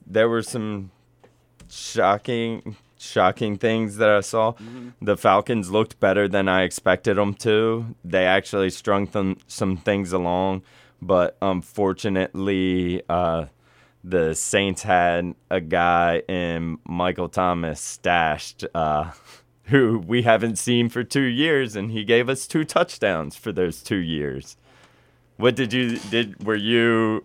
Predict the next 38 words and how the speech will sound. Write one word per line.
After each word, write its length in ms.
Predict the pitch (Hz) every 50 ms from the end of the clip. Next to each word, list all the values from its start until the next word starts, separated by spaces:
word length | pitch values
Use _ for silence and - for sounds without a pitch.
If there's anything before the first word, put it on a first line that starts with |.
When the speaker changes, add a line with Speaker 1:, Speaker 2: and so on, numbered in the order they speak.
| _ -
Speaker 1:
I 140 | - 101 104
mean, 280 | 110 113 110 104 101
how'd 320 | 113 117 113 120 123 107 113
you 100 | 117 107
feel 260 | - 120 120 117 113
about 320 | 95 101 98 95 78 95
his 220 | 110 120 110 98 98
return 560 | 92 85 - 104 101 113 120 104 85 78 76 -
to 460 | - 98 87 82 82 82 80 80 78 - - _ _ _ _ _
football? 560 | _ 113 123 131 - 98 80 71 69 67 65 - _ _ - _ _ _ _ _ _ _ _
Speaker 2:
Well, 160 | 104 110 110 107
I 100 | 104 104
love 280 | 101 107 113 117 104
it 160 | 104 90 90 -
'cause, 240 | - 95 87 87
um, 300 | 98 95 92 90 85 85 80 76 69 _
you 140 | 90 92 92
know, 300 | 92 90 87 87 82 - _ _ _ _ _ _ _ _
he, 180 | 98 98 90 - -
he 120 | 104 104 95
was 260 | 95 104 110 113 101
the 80 | 110 101
best 320 | 82 107 104 104 - -
receiver 640 | 98 95 - - 110 107 104 95 101 95 90 85 - _ _ _ _ _ _ _
in 140 | 110 117 113
the 140 | 110 104 104
N 120 | 107 104
F 200 | 101 95 - -
L 320 | 107 104 101 92 90 82 - _ _ _ _ _
till 140 | 104 95
he 80 | 92 92
got 180 | 90 95 92 90
hurt 160 | 107 104 98 92
a 40 |
couple 280 | - - 90 82 85 87
years 240 | 87 85 85 80 87
ago. 280 | 82 82 82 82 85 82
Speaker 1:
Yeah. 340 | 87 95 85 76 71 71